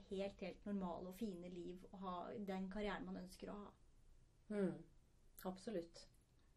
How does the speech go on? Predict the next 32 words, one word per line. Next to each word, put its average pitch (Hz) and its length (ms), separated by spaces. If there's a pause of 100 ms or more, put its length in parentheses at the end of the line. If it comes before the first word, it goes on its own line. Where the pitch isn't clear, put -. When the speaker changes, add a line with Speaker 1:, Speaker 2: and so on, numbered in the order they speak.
(1400)
Speaker 2:
Og 233 80
sånn 269 160
som 254 160
jeg 240 160
opplevde 202 500 (380)
etter - 480
skolen, 196 720 (100)
nå 220 140 (100)
var 214 160
når 190 160
det 185 80
Brattvåg 190 400
ungdomsskole 175 600 (640)
Misi 175 420
havna 151 300 (100)
på 165 160
da, 190 60 (260)
nå 220 80
er 185 160
hun 170 80
ferdig 180 400
der 160 240
også, 160 240
så 185 160
nå 190 160
går 180 160
hun, 156 220 (100)
skal 170 240
hun 170 140
til 190 100
i 160 80
videregående. 156 640